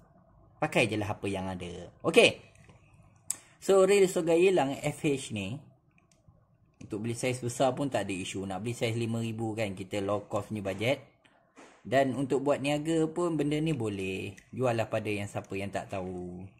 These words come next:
tentang rail. Dia tahu asalkan cantik. Ah, boleh. Okey, aku rasa itu sahaja aku punya komen.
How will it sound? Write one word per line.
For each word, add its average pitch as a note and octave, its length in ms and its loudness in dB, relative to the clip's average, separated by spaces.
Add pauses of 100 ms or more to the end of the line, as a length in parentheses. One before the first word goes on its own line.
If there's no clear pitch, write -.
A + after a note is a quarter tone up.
(200)
tentang F#2+ 400 -8
rail. F2+ 320 -10 (160)
Dia G2 240 -4
tahu A#2+ 320 -2
asalkan A2 480 -4
cantik. G#2 480 -8 (720)
Ah, F2+ 400 -10
boleh. G2 240 -8 (1900)
Okey, D3+ 240 2
aku C#3 320 0
rasa D3+ 160 0
itu C#3+ 160 -4
sahaja C3+ 560 2
aku B2+ 160 -2
punya C3 160 -6
komen. C3 480 -2